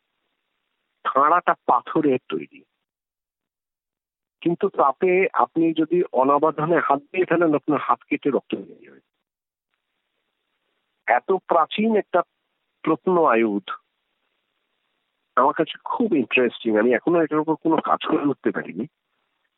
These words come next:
কিন্তু আমার, মানে, খুব ইচ্ছে আমি ভবিষ্যতে কখনো যদি ওই অঞ্চলে, ওখানে প্রচুর মন্দির আছে, আপনারা জানেন আকন্দ মন্দির খুব বিখ্যাত, আকন্দ মন্দির আমি গেছি, ক্ষুদিরায়ের মন্দির গেছি, আরো,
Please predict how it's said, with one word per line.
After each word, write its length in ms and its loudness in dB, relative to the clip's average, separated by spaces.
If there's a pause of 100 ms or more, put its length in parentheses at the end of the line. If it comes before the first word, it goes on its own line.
(160)
কিন্তু 260 -2
আমার, 460 -2
মানে, 340 0
খুব 460 0
ইচ্ছে 360 -2
আমি 160 2 (140)
ভবিষ্যতে 680 -2
কখনো 340 -2
যদি 240 0
ওই 160 2
অঞ্চলে, 440 0 (100)
ওখানে 220 -2
প্রচুর 300 -2
মন্দির 320 2
আছে, 180 0
আপনারা 260 -4
জানেন 240 0
আকন্দ 500 -2
মন্দির 420 0
খুব 160 -6
বিখ্যাত, 460 -10 (420)
আকন্দ 320 0
মন্দির 420 0
আমি 100 -8
গেছি, 320 -6 (400)
ক্ষুদিরায়ের 580 2
মন্দির 360 0
গেছি, 440 -2
আরো, 240 0